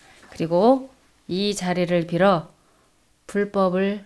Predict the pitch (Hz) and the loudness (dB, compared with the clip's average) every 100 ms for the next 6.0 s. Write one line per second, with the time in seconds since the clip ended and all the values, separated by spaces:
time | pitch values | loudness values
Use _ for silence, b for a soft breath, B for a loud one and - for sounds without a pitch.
0 | _ - 180 180 185 175 175 175 165 165 | _ -4 -2 0 -2 -2 -4 -4 -4 -4
1 | 170 170 160 180 143 - b b b b | -4 -2 0 0 -2 -12 b b b b
2 | _ - 185 185 185 165 170 170 160 160 | _ -6 -2 0 0 0 0 -2 -4 -6
3 | 160 151 190 214 214 b b b b - | -4 -4 -2 -2 -4 b b b b -18
4 | - 226 196 175 180 185 190 _ _ _ | -6 -4 -4 -6 -6 -6 -6 _ _ _
5 | - 160 185 165 160 147 135 139 139 147 | -10 -8 -4 -4 -4 -6 -6 -12 -14 -16